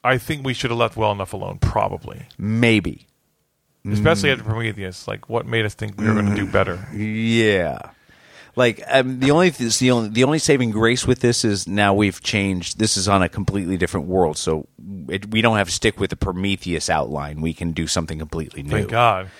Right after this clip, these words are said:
Speaker 2: No, thank God. But at the same time,
Speaker 1: But is it completely new?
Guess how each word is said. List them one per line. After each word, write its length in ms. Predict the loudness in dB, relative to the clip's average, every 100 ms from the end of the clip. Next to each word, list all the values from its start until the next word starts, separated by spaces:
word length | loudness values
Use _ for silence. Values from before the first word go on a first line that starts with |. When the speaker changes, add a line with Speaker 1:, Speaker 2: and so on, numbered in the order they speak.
| -20 -20 -20 -20 -10
Speaker 2:
No, 220 | 0 2
thank 180 | 4 2
God. 380 | 2 2 0 -6 -6 0
But 280 | 2 2
at 160 | 0 -2
the 60 | 0
same 300 | 2 2 2
time, 180 | 2 4
Speaker 1:
But 100 | 6
is 80 | 4
it 40 | 0
completely 380 | -2 0 0 0
new? 260 | -2 -2